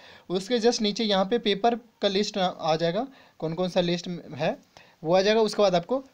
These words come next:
कुछ नहीं, यस दबा देना है। यस दबा देने के बाद आपको स्क्रीनशॉट उसका ले लेना है कि हमने कर दिया,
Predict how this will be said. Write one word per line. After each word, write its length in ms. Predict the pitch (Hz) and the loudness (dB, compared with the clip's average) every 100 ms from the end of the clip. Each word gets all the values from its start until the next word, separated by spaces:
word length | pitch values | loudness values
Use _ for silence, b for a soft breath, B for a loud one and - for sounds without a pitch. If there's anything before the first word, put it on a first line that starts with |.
| _ | _
कुछ 180 | 170 202 | -6 -2
नहीं, 200 | 214 175 | -2 0
यस 160 | 170 151 | 0 2
दबा 280 | 156 147 | 2 2
देना 180 | 147 156 | 0 -2
है। 140 | 185 277 B B 156 | -4 -6 B B -2
यस 140 | 170 | 0
दबा 240 | 160 160 | 4 4
देने 180 | 156 151 | 2 0
के 100 | 143 | 0
बाद 120 | 196 | 2
आपको 220 | 165 - 165 | 0 0 -2
स्क्रीनशॉट 500 | - 180 185 175 156 | -2 -2 2 0 0
उसका 180 | - | -4
ले 120 | 147 147 | -2 -2
लेना 140 | 151 | -2
है 100 | 196 | -6
कि 100 | 175 | -6
हमने 180 | 135 139 | -8 -6
कर 180 | 151 143 | -8 -6
दिया, 240 | 156 | -8